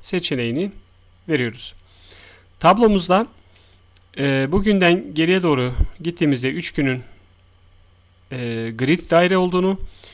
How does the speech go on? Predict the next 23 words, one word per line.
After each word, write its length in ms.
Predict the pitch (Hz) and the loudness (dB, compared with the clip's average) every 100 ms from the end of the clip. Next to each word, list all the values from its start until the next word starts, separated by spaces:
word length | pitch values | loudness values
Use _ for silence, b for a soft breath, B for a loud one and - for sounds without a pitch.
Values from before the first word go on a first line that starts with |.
| B _ | B _
bugünden 380 | 220 254 202 143 | 0 2 4 2
ileriye 360 | 143 185 214 170 | 2 2 2 2
doğru 220 | 127 123 | 0 -2
da 140 | 180 | -4
bakın 320 | 156 - 190 | -4 -4 -6
pembe 460 | 190 - 139 143 170 | 0 2 2 2 0
daire 300 | 135 117 117 | 0 -2 -4
ama 220 | 143 151 | -4 -4
üç 200 | 208 - | -4 -6
gün, 240 | - 139 123 - _ 330 | -2 -2 -4 -14 _ -12
e, 360 | 135 127 120 120 - 151 - - _ _ | -6 -4 -4 -8 -12 -20 -20 -20 _ _
üç 260 | 170 170 - | -8 -8 -2
gün, 280 | 151 139 - - _ _ - | -2 -2 -6 -20 _ _ -14
e, 300 | 131 123 120 - | -10 -8 -8 -2
tarih 420 | 147 139 170 - | 2 2 0 -2
aralığının 520 | 139 131 123 175 220 - - | -2 -2 -2 -4 -4 -10 0
pembe 240 | 175 175 | 2 4
olduğunu 280 | 139 123 208 | 0 -2 -4
görüyoruz. 380 | 175 131 110 - B B B B B - | -4 -4 -6 -14 B B B B B 0
Yeri 180 | 220 | 2
değiştirmek 400 | 233 214 - 220 | 4 2 2 0
istersek 580 | - - 175 - 180 - | 0 0 0 0 -4 -8
griler 380 | 151 175 175 175 | -2 0 2 0